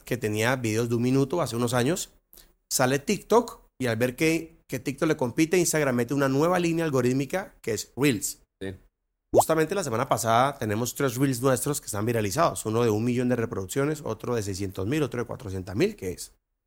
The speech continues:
Speaker 1: muy bueno.
Speaker 2: Claro.
Speaker 1: Lo que significa que el algoritmo de Instagram está generando un gran beneficio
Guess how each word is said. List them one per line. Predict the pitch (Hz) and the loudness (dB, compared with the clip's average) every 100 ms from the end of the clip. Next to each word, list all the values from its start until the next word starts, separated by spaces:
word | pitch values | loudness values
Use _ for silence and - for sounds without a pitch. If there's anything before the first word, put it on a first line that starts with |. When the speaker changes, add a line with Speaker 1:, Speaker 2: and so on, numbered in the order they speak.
| _ | _
Speaker 1:
muy | - 107 | -2 4
bueno. | 160 220 - - | 6 6 4 -12
Speaker 2:
Claro. | 95 92 - | -10 -10 -10
Speaker 1:
Lo | - 117 | -8 -6
que | 117 | -4
significa | 104 104 160 170 | -4 -2 -2 -2
que | 147 | -2
el | |
algoritmo | 110 101 101 127 143 | -2 -2 0 0 0
de | 123 | -2
Instagram | 131 180 208 - | -2 -2 -2 -6
está | _ 110 | _ -8
generando | 113 101 92 104 | -4 -2 -2 -2
un | 104 | -2
gran | 101 101 | -4 -4
beneficio | 104 107 131 | -4 -4 -6